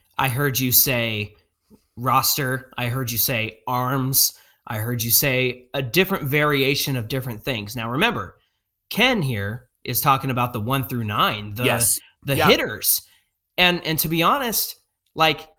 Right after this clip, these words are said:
Speaker 1: there's a lot I wanna see out of these hitters. I think if the Angels make any moves, it's gotta be for the bullpen.
Speaker 2: Yeah.
Speaker 1: It's gotta be for at least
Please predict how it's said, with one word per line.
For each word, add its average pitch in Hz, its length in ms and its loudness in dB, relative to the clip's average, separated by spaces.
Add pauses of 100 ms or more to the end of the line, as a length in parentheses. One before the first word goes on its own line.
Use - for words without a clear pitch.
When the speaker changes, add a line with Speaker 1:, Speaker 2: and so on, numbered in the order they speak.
(160)
Speaker 1:
there's 185 220 0
a 190 60 0
lot 151 360 4
I 151 80 0
wanna 143 220 -2
see 143 240 0
out 139 140 2
of 131 80 -4
these 110 200 -6
hitters. 156 500 -4
I 151 60 -2
think 190 160 -4
if 196 100 -6
the 143 140 -2
Angels 147 360 -2
make 127 280 -4
any 175 240 0
moves, 107 540 -6 (280)
it's 123 200 -6
gotta 143 260 4
be 170 140 -2
for 160 220 -4
the 135 80 -2
bullpen. 107 600 -8 (180)
Speaker 2:
Yeah. 110 160 0
Speaker 1:
It's 98 120 0
gotta 160 240 6
be 156 140 0
for 139 220 -4
at 123 120 -6
least 190 420 -2